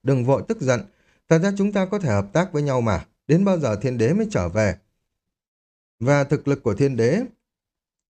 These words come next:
có thể khiến người hài lòng thật sao? Bọn ta thích hợp hơn thiên đế nhiều." Thiên đạo không đáp lời, "Các người can thiệp vào hướng đi của thiên địa, hành động trái với ý trời, vậy mà còn bảo ta hợp đạo với các người sao?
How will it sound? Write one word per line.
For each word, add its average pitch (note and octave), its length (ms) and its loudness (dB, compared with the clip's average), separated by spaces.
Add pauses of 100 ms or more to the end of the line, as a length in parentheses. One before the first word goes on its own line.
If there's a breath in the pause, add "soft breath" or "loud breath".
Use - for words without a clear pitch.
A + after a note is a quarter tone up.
có F#3+ 100 4
thể D#3 220 2
khiến B2+ 220 0
người C#3 160 2
hài A2 200 0
lòng F#2 260 -2
thật G2 160 -4
sao? A#2 340 -2 (380)
Bọn D#3 200 2
ta F3+ 200 0
thích G#3 220 -4
hợp B2 220 0
hơn B2 180 -2
thiên B2 200 0
đế B2 160 2
nhiều." A#2 320 0 (600)
Thiên G#3 160 4
đạo D3+ 180 -2
không F#3+ 240 -2
đáp G#3+ 220 -4
lời, G2 240 0 (340)
"Các E3+ 120 2
người C3+ 180 2
can A#2 260 -2
thiệp G#2 220 -2
vào G2 120 -2
hướng C3+ 180 2
đi E3 140 2
của - 120 -10
thiên B2 220 -2
địa, A2+ 180 2 (180)
hành C3+ 240 0
động A#2+ 220 -2
trái A#2 220 0
với F3+ 120 2
ý G#3+ 180 0
trời, G2 260 0 (400)
vậy D3 160 2
mà C#3+ 160 2
còn C#3+ 180 -2
bảo G2 160 0
ta A#2+ 220 0
hợp A2 280 0
đạo A#2 240 -2
với C3 120 -2
các F#3 160 -4
người B2 180 2
sao? G#2+ 320 -2